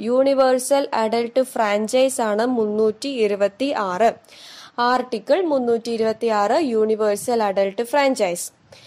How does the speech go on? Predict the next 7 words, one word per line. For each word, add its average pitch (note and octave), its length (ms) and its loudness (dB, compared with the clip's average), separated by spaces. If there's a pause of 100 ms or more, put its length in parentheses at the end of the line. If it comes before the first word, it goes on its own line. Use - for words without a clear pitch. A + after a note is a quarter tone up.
(220)
മുന്നൂറ്റി D#4 480 2
മുപ്പത്, D4+ 600 2
മുന്നൂറ്റി C4 480 2
മുപ്പത്തിയൊന്ന് A3+ 720 0
ഇത് A3+ 120 2
സംവരണവുമായി C4 840 2
ബന്ധപ്പെട്ടാണ്. G3+ 720 0